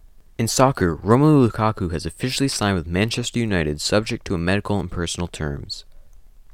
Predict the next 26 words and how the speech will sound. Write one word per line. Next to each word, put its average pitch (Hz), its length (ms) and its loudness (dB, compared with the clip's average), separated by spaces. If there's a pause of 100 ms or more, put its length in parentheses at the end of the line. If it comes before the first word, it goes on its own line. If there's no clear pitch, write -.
(380)
Last 147 280 6
night, 107 160 2
Lukaku 117 420 2
was 117 140 -2
arrested 95 720 -2
for 90 180 -2
a - 20 2
noise 120 300 0
complaint 73 500 -8
while 76 140 -4
he 104 140 -4
was 107 120 -2
in 101 60 -4
Los 87 240 0
Angeles. - 640 -6 (960)
Looks 151 160 2
like 165 120 -2
he 120 80 0
was 90 100 -2
a 80 60 2
bit 143 240 6
happy 113 340 0
about 90 280 -2
joining 87 240 -4
Manchester 82 440 -6
United. 78 480 -6